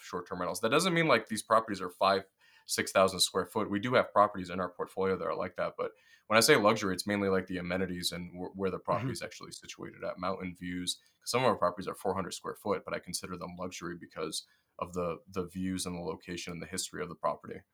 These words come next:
Speaker 2: Amazing. Uh, wh-, what was it that, so I'm always interested when people say about their, their partner or their wife and how they kind of brought them into, uh, buying into the, the, the, the process or buying into the, you know, it's a huge chunk of both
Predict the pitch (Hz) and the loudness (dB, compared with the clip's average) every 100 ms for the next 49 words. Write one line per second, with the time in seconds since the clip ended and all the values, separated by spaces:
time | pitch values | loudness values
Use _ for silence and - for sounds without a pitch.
0 | _ _ _ _ _ _ 127 123 196 143 | _ _ _ _ _ _ -4 4 4 4
1 | 110 101 _ _ - - - 175 202 - | -2 -8 _ _ -18 -16 4 4 6 2
2 | 202 262 262 247 202 190 156 160 - - | 4 6 10 10 10 8 8 8 6 -2
3 | - 165 156 190 180 160 151 160 156 127 | 6 8 12 10 10 6 4 4 2 4
4 | 135 131 143 123 127 - 131 120 123 117 | 4 4 4 4 2 2 4 4 4 2
5 | 113 120 123 - 123 107 120 117 117 107 | 2 2 0 8 8 8 4 2 2 0
6 | 107 113 107 110 - 113 101 131 110 113 | 0 4 4 2 -2 -8 -2 2 2 0
7 | 107 - 113 107 135 110 113 117 117 - | -4 -4 -4 0 -2 -2 -2 -2 -2 -2
8 | 110 107 - - - - _ 107 110 143 | -2 -4 -8 -20 -20 -20 _ 4 6 10
9 | 135 127 131 127 - 113 113 113 131 349 | 10 8 4 0 -2 0 0 -2 -8 -20
10 | _ - 113 - - 120 - 131 - 135 | _ -10 -10 -8 -6 -6 -2 -2 4 4
11 | 123 135 117 120 113 120 117 117 117 - | 6 4 4 0 -2 0 0 -2 -4 -4
12 | 107 107 143 156 120 123 135 - 156 - | -4 -6 -8 -8 -6 -4 -2 0 0 2
13 | - 135 131 113 - 147 - - | 4 4 2 0 6 6 6 -2